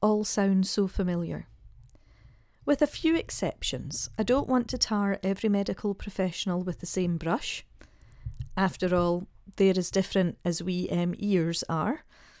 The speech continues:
and we don't like being lumped in together when we're all impacted in a variety of ways. But it's not all about the medical side when we think about losing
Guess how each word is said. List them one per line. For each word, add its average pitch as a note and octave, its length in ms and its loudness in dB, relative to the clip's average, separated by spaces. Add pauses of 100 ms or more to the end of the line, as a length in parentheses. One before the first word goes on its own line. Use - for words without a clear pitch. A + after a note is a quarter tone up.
(100)
and F#3+ 140 4
we A#3+ 120 4
don't A3 200 2
like E3 240 0
being E3+ 180 2
lumped E3+ 340 0
in E3 100 2
together E3+ 480 2
when F3 200 2
we're F3 220 4
all F#3 320 2
impacted F3 880 -4
in F3+ 80 2
a F3 80 2
variety F3 560 -2
of F3 140 -4
ways. A3 400 -2 (1700)
But - 160 0
it's - 200 -4
not B3 300 2
all A3+ 220 4
about G#3 320 2
the G3 60 2
medical F#3+ 440 0
side E3+ 420 -4
when F3 120 0
we F3 80 0
think F#3+ 440 -4
about F3 300 -2
losing E3+ 540 -2